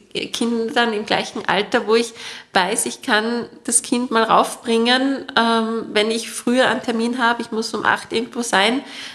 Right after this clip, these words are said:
dann bringen die das Kind mit in den Kindergarten. Bitte, sowas ist unbezahlbar. Schafft euch ein Dorf, ein, ein Sicherheitsnetz, ein Auffangnetz an,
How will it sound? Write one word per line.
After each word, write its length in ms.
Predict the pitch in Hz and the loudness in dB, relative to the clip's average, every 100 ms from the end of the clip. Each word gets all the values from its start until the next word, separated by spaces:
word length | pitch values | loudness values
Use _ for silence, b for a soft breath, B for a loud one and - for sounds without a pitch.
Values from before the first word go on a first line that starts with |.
| B | B
dann 120 | 220 | -8
bringen 280 | 220 233 226 | -2 0 0
die 80 | 220 | 0
das 180 | 233 - | 0 0
Kind 220 | 247 240 | -2 -2
mit 180 | 233 233 | -4 -2
in 80 | 233 | -4
den 100 | 233 | 0
Kindergarten. 560 | 294 320 208 202 214 | 2 2 2 0 -2
Bitte, 180 | 214 226 | -4 -2
sowas 220 | - 240 254 | 0 0 -2
ist 240 | - - | -4 -2
unbezahlbar. 720 | 247 262 254 262 240 233 220 | 0 0 -2 -2 0 0 0
Schafft 580 | - - 208 294 - - | 0 4 2 2 -10 -4
euch 360 | 214 233 - - | -2 -2 -4 -6
ein 260 | 214 208 - - | -4 -6 -8 0
Dorf, 520 | 190 226 381 - - | 4 4 2 -2 -4
ein, 400 | 214 214 220 214 - B B B | -2 -2 -4 -6 -8 B B B
ein 260 | 196 202 196 - - | -2 0 -4 -10 0
Sicherheitsnetz, 1080 | - - 277 277 262 240 - 233 233 - 208 | 0 2 2 2 2 0 0 2 0 0 -2
ein 100 | 190 | 2
Auffangnetz 840 | 208 - - 240 233 233 233 - | 2 2 -2 0 0 0 2 0
an, 280 | 208 208 | 2 -2